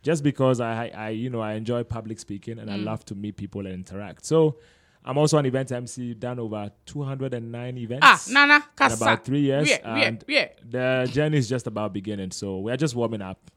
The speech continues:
Speaker 1: Two awards also won, and I think I'm
Speaker 2: Ah.
Speaker 1: gonna win a third one in a few days. So
Speaker 2: Woo!
Speaker 1: keep your eyes glued to my Instagram page. But I'm happy to be here.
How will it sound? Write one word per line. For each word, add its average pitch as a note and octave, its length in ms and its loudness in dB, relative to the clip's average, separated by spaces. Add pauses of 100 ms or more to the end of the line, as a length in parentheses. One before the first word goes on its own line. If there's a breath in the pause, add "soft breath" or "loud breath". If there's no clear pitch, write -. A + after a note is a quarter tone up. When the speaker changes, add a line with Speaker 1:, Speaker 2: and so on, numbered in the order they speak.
(120)
Speaker 1:
Two E3 320 6
awards B2 420 0
also A2+ 320 -6
won, F#2+ 520 -8
and G2 160 -14
I G#2+ 80 -8
think D#3 200 -6
I'm A#2 120 -4
Speaker 2:
Ah. A#3 140 10
Speaker 1:
gonna G#2 120 0
win G#2+ 140 0
a F#2+ 40 -8
third G2+ 240 -10
one F#2+ 200 -10
in G2+ 100 -10
a A2 60 -10
few C#3+ 240 -8
days. G#2 260 -8
So F#2+ 180 -12 (300)
Speaker 2:
Woo! F#4 80 -20 (480)
Speaker 1:
keep - 40 -8 (200)
your A2+ 300 -6
eyes A#2+ 280 -4
glued G#2+ 360 -6
to A2 100 -8
my G2 200 -8
Instagram G2+ 380 -10
page. F#2+ 280 -10
But D#3 100 0
I'm E3 80 0
happy F3 240 4
to D#3+ 160 -2
be B2+ 100 -2
here. C#3 280 2